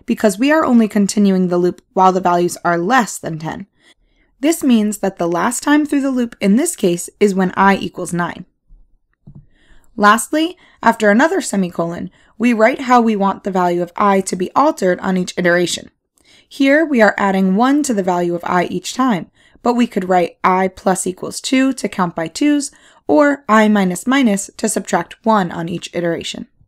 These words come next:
Indented inside a set of curly braces, we write all the commands we want to repeat. Let's take a look at an example to make sure we understand. If we had this for loop,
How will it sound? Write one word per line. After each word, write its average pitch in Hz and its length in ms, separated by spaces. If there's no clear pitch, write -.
Indented 220 520
inside 262 460
a 196 80
set 190 180
of 180 140
curly 339 260
braces, 180 500
we 269 120
write 254 260
all 202 180
the 294 100
commands 214 440
we 214 80
want 190 240
to 202 100
repeat. - 380
Let's 233 200
take 403 200
a 403 60
look 220 180
at 208 100
an 202 80
example 202 560
to - 140
make 185 160
sure 180 160
we 175 100
understand. - 580
If - 220
we 254 120
had 311 180
this 381 180
for 196 220
loop, 170 280